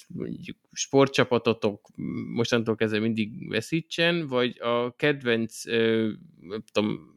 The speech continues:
előadótok elveszítse a képességét arra, hogy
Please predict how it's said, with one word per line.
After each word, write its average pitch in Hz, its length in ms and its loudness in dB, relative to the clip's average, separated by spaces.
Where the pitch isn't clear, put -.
előadótok 123 1400 0
elveszítse 113 840 2
a 104 40 -2
képességét 101 720 -2
arra, 101 220 4
hogy 104 320 -2